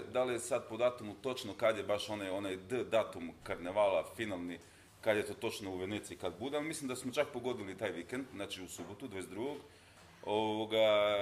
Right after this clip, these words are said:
imamo jedan karnevalski ples i na tom karnevalskom plesu, e,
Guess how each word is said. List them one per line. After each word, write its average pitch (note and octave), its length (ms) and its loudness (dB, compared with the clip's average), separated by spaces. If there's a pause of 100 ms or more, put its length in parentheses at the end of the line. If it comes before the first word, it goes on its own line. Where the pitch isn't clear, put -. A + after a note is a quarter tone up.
(140)
imamo B2 320 -2
jedan A2+ 340 0 (100)
karnevalski A#2+ 540 4
ples C#3 440 0 (320)
i A2 320 0
na A2 100 -4
tom A#2 220 -2
karnevalskom A2 540 2
plesu, G#2+ 640 -2 (540)
e, G2 920 2